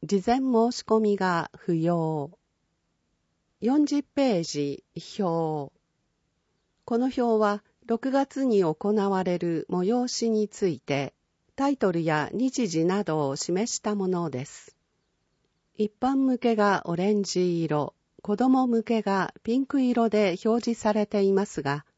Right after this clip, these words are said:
音訳ではそれぞれ一般向け、子ども向けと読むことにします。タイトル、内容、市ホームページのアイディー、日時、会場など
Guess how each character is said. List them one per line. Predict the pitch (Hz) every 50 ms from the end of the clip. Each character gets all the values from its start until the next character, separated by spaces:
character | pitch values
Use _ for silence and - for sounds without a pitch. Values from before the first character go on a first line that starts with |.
| _ _ _ _ _ _
音 | - 233 240 233
訳 | 240 233 233 - 220
で | 214 208 208
は | 180 165 170 151 -
そ | - - - 226
れ | 240 262
ぞ | 254 - - 180 160
れ | 156 151 147 - - _ _ _
一 | 175 175 - _ _
般 | _ 233 233 226 220 214 202 196
向 | 190 185
け、 | - - 180 170 156 - - _ _ _ -
子 | - - 190
ど | 180 214 233 240
も | 240 226 220 214
向 | 208 208 202
け | 202 - 196 190 175 - _ _ -
と | - 262
読 | 262 254 269 269
む | 254 220
こ | 196 - 190
と | - - 254
に | 262 240 185
し | - - - 139
ま | 139 131 143
す。 | - - - - - _ _ _ _ _ _ _ _ _ _ _ _ _ _ _ _ _ _ _ _ _
タ | - 277 277 285
イ | 247
ト | - 190 165 151
ル、 | 151 151 147 139 135 - - -
内 | 175 185 180 196 208 214 214 208
容、 | 202 202 190 185 180 175 170 160 156 - _ _ _ _ _ _ -
市 | - - 220 226 214 -
ホ | 196 190 254 269
ー | 285
ム | 285 294 277
ペ | - 285 277 262
ー | 240
ジ | - - 151
の | 147 147 147 139 135 - -
ア | - 165 180
イ | 180 196 202 196 190
デ | - 202
ィ | 190 180 160 147 139
ー、 | - - _ _ _ _ _ _ _ _ _ _ _ _ _ _ _
日 | 220 254 262 - - 226 190
時、 | 139 139 147 147 139 - - _ _
会 | - 190 185 208 220 226 214
場 | - 202 196 190 190 185 175 170
な | 170 175 170 156
ど | - 135 127 131 -